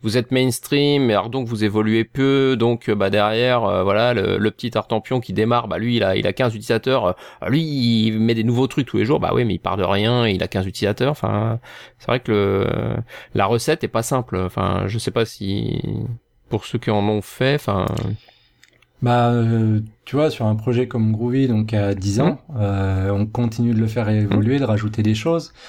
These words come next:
Speaker 2: Mais par exemple, bah, tu peux avoir des, une te-, enfin, une fonctionnalité X et une fonctionnalité Y. Quelle va être la combinaison entre les deux ? Est-ce qu'ils vont bien, euh, fonctionner
Speaker 1: Mhm.
Speaker 2: entre les deux ?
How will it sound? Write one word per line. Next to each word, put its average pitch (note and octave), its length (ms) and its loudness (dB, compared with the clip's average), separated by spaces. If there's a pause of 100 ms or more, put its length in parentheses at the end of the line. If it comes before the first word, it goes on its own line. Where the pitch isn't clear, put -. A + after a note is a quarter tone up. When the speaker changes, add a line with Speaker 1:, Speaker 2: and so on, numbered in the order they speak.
(240)
Speaker 2:
Mais A2 100 0
par G#2+ 160 -2
exemple, A2+ 300 2
bah, G#2+ 140 0
tu - 120 -12
peux A2+ 120 0
avoir A2 280 2
des, G#2+ 300 2 (400)
une A2 200 -2
te-, B2 180 -6 (100)
enfin, G#2+ 360 -2
une A#2+ 100 2
fonctionnalité A#2 840 0
X D#3 240 -2
et B2+ 40 2
une A2 100 2
fonctionnalité A2+ 680 0
Y. C3+ 280 0
Quelle A#2+ 160 0
va A2 80 2
être A2 120 -2
la B2 80 -6
combinaison A#2 680 0
entre G#2+ 220 0
les A2 120 4
deux ? B2 280 2
Est-ce B2+ 120 -2
qu'ils A2 140 -6
vont G#2+ 120 2
bien, A2+ 460 2
euh, G2+ 160 -2
fonctionner A2 480 0
Speaker 1:
Mhm. G#2+ 60 4
Speaker 2:
entre C#3 180 2
les G#2+ 120 4
deux ? A2 120 0